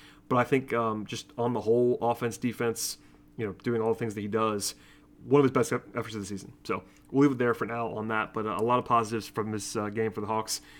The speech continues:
in general. And again, a sixth consecutive win to go to ten and nine on the season and a nice way to start a mini road trip. Uh, from there, the Hawks will, uh, go to Memphis, probably as we speak. As I'm recording this podcast, they will probably be heading to Memphis. Uh, they're, they'll be there on Thursday for Thanksgiving.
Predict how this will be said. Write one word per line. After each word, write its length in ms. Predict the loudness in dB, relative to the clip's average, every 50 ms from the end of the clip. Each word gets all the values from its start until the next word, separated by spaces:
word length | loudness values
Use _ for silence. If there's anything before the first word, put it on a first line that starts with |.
| -20 -10 -6
in 120 | -4 2 6
general. 360 | 6 8 8 6 4 2 2
And 100 | 2 6
again, 240 | 8 8 8 8 6
a 80 | 2
sixth 300 | -2 0 -2 -2 -2 -4
consecutive 400 | -8 -4 -2 0 0 2 0 4
win 260 | 6 6 6 4 2
to 100 | -4 -2
go 120 | 2 2 2
to 60 | 2
ten 160 | 2 0 -2
and 100 | 0 0
nine 240 | 0 0 0 0 -2
on 160 | -2 -4 -4
the 60 | -4
season 360 | 0 0 0 2 2 0 -2 -2
and 120 | -2 -2
a 60 | -2
nice 300 | 0 0 0 0 -2 0
way 140 | 0 0 0
to 100 | 0 -2
start 240 | -2 0 0 0 0
a 80 | 0
mini 220 | -2 -2 -4 -4 -2
road 240 | -2 -2 -2 -2 -2
trip. 260 | -4 -4 -4 -4 -8 -16 -20 -20 -20 -20 -20 -20 -20 -20 -20 -8 -2
Uh, 160 | 0 0 0
from 220 | 6 6 8 10 10
there, 340 | 12 12 12 10 8 6 2 -6 -18 -20 -10 -4 0
the 80 | 4
Hawks 280 | 6 6 6 4 2 4
will, 460 | 6 8 8 10 8 8 6 4 2
uh, 120 | 2 0 4
go 120 | 6 8
to 80 | 8 8
Memphis, 480 | 6 4 2 -2 -6 -6 -6 -8 -8 -10 -16 -20 -20 -20 -20 -20 -20 -20 _ -10 2
probably 220 | 4 4 6 6
as 100 | 4 4
we 60 | 2 -2
speak. 380 | -4 -4 -4 -4 -6 -10 -12 -8
As 260 | -6 -4 -4 -2 -2
I'm 200 | -4 -4 -4 -4
recording 300 | -2 2 4 6 6 6
this 100 | 4 2
podcast, 480 | 2 2 2 2 2 0 0 0 0 0
they 80 | 0
will 100 | 0 0
probably 240 | 0 0 0 0 0
be 100 | 0 -2
heading 160 | 0 0 0
to 60 | 0 0
Memphis. 440 | -2 -2 0 0 0 0 -2 -6 -10 -14 -20 -10 -6 -2
Uh, 80 | 0
they're, 160 | 2 2 0
they'll 180 | 0 -2 -4 -2
be 120 | 0 4
there 140 | 4 6 4
on 100 | 4 2
Thursday 340 | 0 0 0 2 2 0 -2
for 100 | -2 -4
Thanksgiving. 580 | -4 -4 -6 -2 0 2 4 4 4 2 0